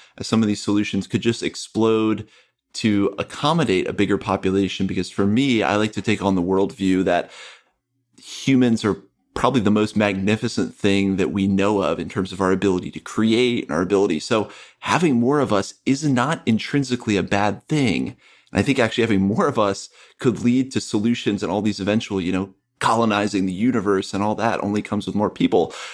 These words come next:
Uh, so I love the idea that we're gonna have a solution that can grow maybe as fast as us mycelium. I mean, mycelium grows really fast. I don't know. We'll have to see who, who can, who can grow faster, but that, that we can grow <laughs> solutions out of mycelium that could accommodate that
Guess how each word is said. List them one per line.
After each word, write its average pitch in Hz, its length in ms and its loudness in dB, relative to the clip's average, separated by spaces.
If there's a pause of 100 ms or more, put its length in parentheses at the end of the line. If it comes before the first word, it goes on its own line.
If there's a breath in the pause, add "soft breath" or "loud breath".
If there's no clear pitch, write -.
(280 loud breath)
Uh, 92 100 -2
so - 160 0
I - 40 4
love 107 240 2
the 101 100 2
idea 92 320 2
that 87 140 -2
we're 98 100 -2
gonna - 160 0
have 104 220 0
a 98 60 2
solution 101 500 0
that 92 140 -2
can 95 160 0
grow 101 640 0 (260 soft breath)
maybe 113 380 2
as 87 120 -4
fast 82 360 0
as 92 120 -2
us 85 180 0
mycelium. 90 840 -2
I - 40 -12
mean, 98 140 2
mycelium 113 360 0
grows 113 220 2
really 98 160 2
fast. 101 420 0
I 92 80 0
don't 104 100 0
know. 104 360 -2 (400 soft breath)
We'll 104 140 0
have 101 60 -2
to 110 80 0
see 113 240 0
who, 101 260 2
who 120 140 2
can, 117 400 -2 (120)
who 120 120 0
can 110 120 -2
grow 107 180 0
faster, 110 500 -2 (340 loud breath)
but - 260 2
that, 117 240 2
that - 120 8
we 139 120 4
can 139 180 4
grow 131 160 4
<laughs> - 20 -4
solutions 117 480 0
out 98 100 0
of 90 60 -6
mycelium 98 460 -2
that 82 120 -4
could - 120 -12
accommodate 110 560 0
that 101 260 2